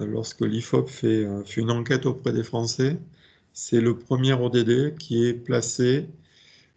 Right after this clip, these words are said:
euh, sur le podium par, euh, par les Français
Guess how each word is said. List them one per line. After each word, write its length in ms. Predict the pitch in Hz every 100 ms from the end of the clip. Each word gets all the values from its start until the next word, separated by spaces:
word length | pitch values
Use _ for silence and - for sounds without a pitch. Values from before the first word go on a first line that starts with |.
| 104
euh, 160 | 104 104
sur 220 | - 120
le 100 | 123
podium 520 | 123 107 120 143 160 160
par, 360 | - 113 127 120
euh, 300 | 104 101 101 104 135 147 - - -
par 140 | 110
les 80 | 113
Français 640 | 117 113 113 - 117 131